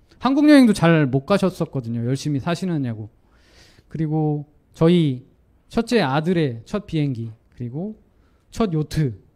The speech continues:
여기 써져 있는 해시태그 내용들을 다 유산화가 주는 혜택으로 이뤄냈던 부분입니다. 그리고 전혀 모르는 사람이었는데요.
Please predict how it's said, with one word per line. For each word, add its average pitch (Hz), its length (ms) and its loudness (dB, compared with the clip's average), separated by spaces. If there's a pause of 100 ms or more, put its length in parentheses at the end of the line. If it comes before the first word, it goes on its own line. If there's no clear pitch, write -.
(260)
여기 127 240 -16
써져 185 240 -10
있는 180 160 -4
해시태그 196 720 -2
내용들을 156 580 0 (280)
다 175 180 -2
유산화가 175 460 -4
주는 147 260 -8
혜택으로 185 600 -6
이뤄냈던 139 560 -8
부분입니다. 143 680 -8 (680)
그리고 147 720 -6 (1000)
전혀 254 400 10
모르는 196 420 6
사람이었는데요. 190 920 0